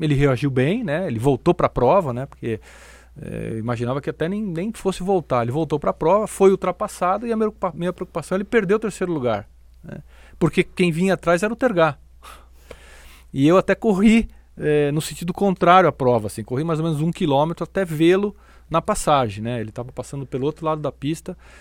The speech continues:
mas aí ele já vinha em terceiro, assim, já con-, já controlando, já tava, já tinha o, já tava olhando o John Brown lá, coitado do John Brown, que tinha sido quarto em, em dois mil, foi quarto em dois mil e quatro de novo, né? E,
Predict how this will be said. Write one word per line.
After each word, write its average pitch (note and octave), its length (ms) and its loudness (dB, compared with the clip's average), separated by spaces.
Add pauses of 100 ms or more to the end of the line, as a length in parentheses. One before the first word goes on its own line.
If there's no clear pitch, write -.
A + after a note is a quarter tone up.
(160)
mas C#3+ 140 0
aí F3 80 6
ele G#3 100 2
já G#3+ 160 2
vinha F#3 220 0
em E3+ 80 0
terceiro, D#3+ 480 0
assim, D#3 920 -6
já C3 160 -6
con-, D3+ 280 -10
já D3 260 -2
controlando, D#3 840 -4
já B2 100 -6
tava, D3 540 -4 (480)
já B2 100 -2
tinha D3+ 300 -8
o, A2+ 320 -6 (640)
já A#2+ 100 -6
tava C3+ 220 -4
olhando C3+ 200 -2
o A#2+ 60 0
John B2+ 240 2
Brown B2+ 280 4
lá, B2+ 200 -2 (220)
coitado B2+ 380 0
do A#2+ 80 -4
John A#2 200 -2
Brown, B2 220 2
que - 60 -16
tinha B2 120 -8
sido B2+ 220 -4
quarto C3+ 440 2
em, A#2 420 -6
em A#2 40 -6
dois A#2 240 2
mil, B2 180 0
foi D#3 180 -4
quarto C3+ 380 2
em C3+ 140 -4
dois B2+ 160 -2
mil C3+ 100 -4
e - 20 -6
quatro C3+ 300 -2
de D#3 100 -4
novo, A#2+ 360 -4
né? A2 140 -12 (880)
E, A#2+ 960 -2